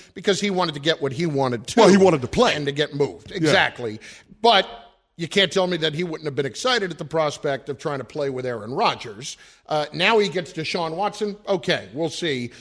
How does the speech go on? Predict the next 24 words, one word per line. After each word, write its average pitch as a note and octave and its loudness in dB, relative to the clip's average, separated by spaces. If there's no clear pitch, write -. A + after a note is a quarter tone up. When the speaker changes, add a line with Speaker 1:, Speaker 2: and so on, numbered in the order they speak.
Speaker 1:
You F3 0
would E3 2
expect D#3 0
that E3 -2
Watson D3 0
would C3 -6
be C3+ -4
better B2+ 0
this A2+ -6
year. C3+ -4
But C#3+ -12
Canty, G3 0
this D#3 0
is F#3 -4
such G#3+ 0
a G#3 0
good E3+ 0
move F#3 0
for D#3 -6
me D3+ -2
because C#3+ -4
it's G3+ -8
not G#4 -4
your A3 -2